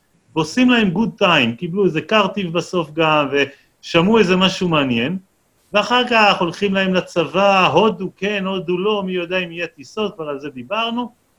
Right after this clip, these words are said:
ואז הם יגידו, "טוב, מה אני עושה עם החיים שלי עכשיו?" ואז יגידו, "פעם, לפני הרבה שנים, הייתי באיזשהו מקום, היה כיף שם, בוא נראה מה יש להם להציע." עשיתי את שלי.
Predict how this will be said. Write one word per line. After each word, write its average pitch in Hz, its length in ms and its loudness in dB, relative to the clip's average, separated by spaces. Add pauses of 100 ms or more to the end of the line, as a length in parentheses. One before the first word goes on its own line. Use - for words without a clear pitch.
(580)
ואז 214 160 -2
הם 233 80 0
יגידו, 226 160 -2
"טוב, 208 200 -4
מה 226 80 -2
אני 247 120 -2
עושה 202 200 -4
עם 165 80 -4
החיים 131 300 -6
שלי 123 180 -8
עכשיו?" 117 380 -8 (480)
ואז 208 100 -8
יגידו, 226 400 -10 (100)
"פעם, 240 440 -8
לפני 240 240 -14
הרבה 226 220 -12
שנים, 226 320 -14
הייתי 220 300 -20
באיזשהו 214 260 -8
מקום, 190 320 -10
היה 262 120 -8
כיף 269 300 -8
שם, 233 280 -12 (240)
בוא 269 120 0
נראה 285 220 -6
מה 214 140 -4
יש 160 180 -8
להם 147 120 -12
להציע." 127 520 -8 (680)
עשיתי 151 400 -12
את - 80 -12
שלי. 85 240 -16